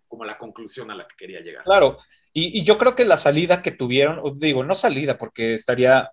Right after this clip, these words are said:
Speaker 2: mal desde mi punto de vista decirlo así, pero más bien, eh, ya como para hacer, como explotar todo esto, pues, se, se, se apoyaron en, en la sincronización musical, ¿no? En, en, en ya en, en,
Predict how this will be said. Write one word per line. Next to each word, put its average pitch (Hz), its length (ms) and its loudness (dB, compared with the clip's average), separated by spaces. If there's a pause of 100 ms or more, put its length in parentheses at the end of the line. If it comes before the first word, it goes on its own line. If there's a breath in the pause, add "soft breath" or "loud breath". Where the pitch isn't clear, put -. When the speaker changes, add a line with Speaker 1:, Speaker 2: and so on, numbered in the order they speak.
(120)
Speaker 2:
mal 127 300 0
desde 117 260 -2
mi 107 140 -10
punto 123 240 -8
de 120 60 -2
vista 117 200 0
decirlo 117 420 -2
así, 120 200 -6
pero 120 240 0
más 151 240 -2
bien, 151 260 -2 (1300 soft breath)
eh, 127 560 4
ya 156 360 2
como 202 260 0
para 139 200 6
hacer, 165 280 -2
como 165 240 -4
explotar 135 840 2
todo 160 200 4
esto, 151 420 2
pues, 120 420 -6
se, 113 380 -4
se, 120 220 -2
se - 100 -2
apoyaron 127 560 2
en, 117 180 -4
en 117 160 -10
la 107 80 -4
sincronización 113 760 -8
musical, 113 520 -2
¿no? 117 180 -4
En, 110 220 -6
en, 110 260 -12
en 110 200 -12
ya 117 200 0
en, 120 280 -10
en, 127 260 -14